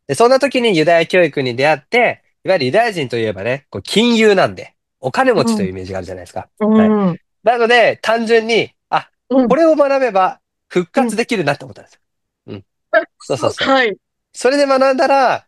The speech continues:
Speaker 1: まあ、
Speaker 2: うん。
Speaker 1: もちろんね、金銭的にも余裕ができたんですけど、人間関係も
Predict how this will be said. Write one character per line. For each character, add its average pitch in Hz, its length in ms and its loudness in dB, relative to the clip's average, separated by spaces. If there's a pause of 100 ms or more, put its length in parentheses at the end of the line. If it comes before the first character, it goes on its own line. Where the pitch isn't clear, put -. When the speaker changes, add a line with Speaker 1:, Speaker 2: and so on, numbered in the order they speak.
(200)
Speaker 1:
ま 175 260 -2
あ、 285 40 -2
Speaker 2:
う 240 80 -2
ん。 - 20 -6
Speaker 1:
も 180 100 -2
ち 240 120 -2
ろ 185 100 0
ん 131 40 -2
ね、 139 120 -2
金 165 200 -4
銭 170 160 -2
的 165 220 -6
に 165 80 -2
も 139 60 -2
余 120 160 0
裕 131 80 0
が 131 80 2
で 147 80 0
き - 60 -20
た 131 120 0
ん 123 40 -6
で 127 80 -8
す - 60 -20
け 185 80 0
ど、 131 40 -2
人 165 180 -2
間 196 160 0
関 190 200 0
係 151 100 -4
も 123 240 -8